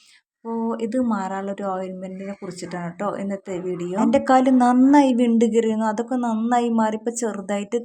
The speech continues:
കാണുന്നുള്ളൂ. അപ്പം നമ്മുടെ ഈ ഓയിൻമെൻറ്റ് ഉപയോഗിച്ചപ്പോഴാണ് എൻ്റെ കാലിലെ വിണ്ട് കീറലൊക്കെ മാറിയത്.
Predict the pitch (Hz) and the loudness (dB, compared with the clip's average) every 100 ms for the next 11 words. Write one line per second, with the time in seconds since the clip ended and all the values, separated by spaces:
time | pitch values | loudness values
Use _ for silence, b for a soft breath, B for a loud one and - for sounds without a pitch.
0 | 226 208 196 190 185 202 226 B B 226 | -2 -2 -2 -6 -4 -4 -4 B B -4
1 | 240 233 233 254 240 247 269 247 220 202 | -2 -2 0 -2 -2 -4 -2 -2 -2 -2
2 | 202 208 226 196 185 185 180 202 202 202 | -2 0 0 -2 -4 -6 -12 -8 -4 -4
3 | 220 226 214 185 185 196 208 185 180 180 | -6 -6 -4 -4 -4 -6 -6 -6 -8 -6
4 | 190 196 - 196 196 180 175 170 170 180 | -6 -8 -10 -10 -8 -6 -8 -8 -6 -4